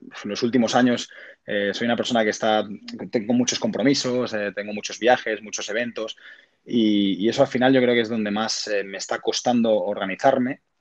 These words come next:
y, y donde más flaqueo yo. Además, yo llego a casa, tengo dos niñas pequeñas que también tienen una energía pa-, pa aburrir, y es un poco donde, donde yo debería mejorar, pero a la medida posible, pues evidentemente que,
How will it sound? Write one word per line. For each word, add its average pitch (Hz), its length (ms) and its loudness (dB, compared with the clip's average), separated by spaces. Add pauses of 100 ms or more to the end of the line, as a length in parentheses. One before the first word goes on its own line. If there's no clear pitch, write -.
(120)
y, 104 380 -2
y 101 40 0
donde 101 220 -2
más 98 200 -2
flaqueo 92 320 0
yo. 90 240 0
Además, 107 360 0
yo 107 100 -2
llego 104 180 4
a 98 80 -2
casa, 151 440 2
tengo 101 180 -4
dos 98 120 -6
niñas 104 240 -4
pequeñas 143 500 2 (400)
que 117 120 -4
también 113 380 2
tienen 113 200 0
una 110 180 0
energía 107 460 4
pa-, 101 240 0
pa 101 80 -4
aburrir, 131 440 4 (380)
y 117 100 -2
es 110 100 -2
un 131 100 -2
poco 127 200 2
donde, 113 520 2
donde 95 260 -4
yo 110 100 0
debería 113 460 2 (160)
mejorar, 104 640 0 (460)
pero 104 220 4
a 95 40 2
la 95 80 0
medida 107 280 -2
posible, 104 340 -4
pues 104 120 -6
evidentemente 95 540 -4
que, 87 440 -4